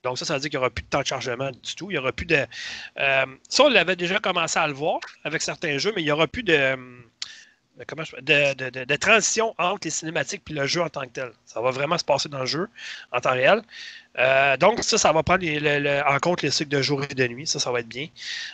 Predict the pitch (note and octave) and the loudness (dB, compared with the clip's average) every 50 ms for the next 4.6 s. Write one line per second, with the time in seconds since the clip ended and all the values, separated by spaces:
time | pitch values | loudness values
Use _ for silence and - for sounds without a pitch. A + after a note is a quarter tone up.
0 | - - - C3+ D3+ D#3 E3+ F3 F3 F#3 F#3 F#3 F3+ E3+ _ _ _ _ _ _ | -4 0 2 4 6 6 6 4 4 2 -2 -6 -10 -12 _ _ _ _ _ _
1 | _ _ _ _ _ _ _ _ _ _ _ - - - - D#3 A#3+ F#4+ - - | _ _ _ _ _ _ _ _ _ _ _ -16 -16 -4 2 4 4 4 6 6
2 | F#3+ D#3+ C#3+ - G#3 A3+ C4+ D#4+ F4 C4 - - F#3 F#3+ E3+ C#3 - - F3 D#3+ | 4 4 4 4 2 2 2 2 0 -2 -4 -6 -8 -8 -8 -8 -6 -6 -4 -4
3 | E3+ G#3+ C4 C#4 C#4+ C4+ A3+ F#3+ D#3+ - - E3 D#3 E3 E3+ - E3 D#3 C#3 B2 | -4 -4 -6 -8 -10 -10 -10 -8 -8 -6 -6 -4 -4 -6 -6 -6 -8 -8 -8 -10
4 | - - E3 G3+ A#3 G3+ F3+ F#3 G#3 B3 C4+ | -10 -10 -12 -10 -10 -6 -4 -4 -4 -4 -6